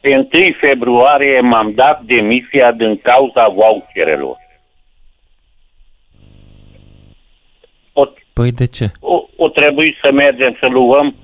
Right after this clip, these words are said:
Speaker 2: Deci,
Speaker 1: pe
Speaker 2: stai, de ce ți-ai
Speaker 1: propria
Speaker 2: dat demisia din
Speaker 1: răspundere
Speaker 2: cauza voucherelor?
Speaker 1: declarație.
Speaker 2: Erau greu
Speaker 1: Am,
Speaker 2: de cărat
Speaker 1: am
Speaker 2: sau
Speaker 1: dus,
Speaker 2: care era
Speaker 1: am
Speaker 2: treaba?
Speaker 1: dus vouchere de-astea cu șapte sute de lei.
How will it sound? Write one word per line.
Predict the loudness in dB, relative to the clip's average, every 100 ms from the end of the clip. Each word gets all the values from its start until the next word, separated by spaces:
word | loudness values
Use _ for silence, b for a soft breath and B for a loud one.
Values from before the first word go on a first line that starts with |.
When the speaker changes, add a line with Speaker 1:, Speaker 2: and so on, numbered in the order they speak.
| -12
Speaker 2:
Deci, | -4 -4 -2
Speaker 1:
pe | -2
Speaker 2:
stai, | 0 0
de | 0
ce | 0
ți-ai | 0
Speaker 1:
propria | 2 2
Speaker 2:
dat | 2
demisia | 0 -2 0
din | 0 2
Speaker 1:
răspundere | 2 2 2
Speaker 2:
cauza | 0 0
voucherelor? | -2 0 0
Speaker 1:
declarație. | 2 2 0 -2 0 0 -2 b b
Speaker 2:
Erau | -2 0 0
greu | 0 0 0
Speaker 1:
Am, | 0
Speaker 2:
de | -2
cărat | 0 0 0
Speaker 1:
am | 0
Speaker 2:
sau | 0
Speaker 1:
dus, | 0
Speaker 2:
care | 0 -2
era | 0
Speaker 1:
am | 0
Speaker 2:
treaba? | 0 0
Speaker 1:
dus | -2
vouchere | 2 2 2 -2 0 0 2
de-astea | -2 0 -6
cu | -2 -2 0
șapte | -2 -2 -6
sute | -6 -8 -4 -2
de | 0
lei. | 0 2 2 2 -4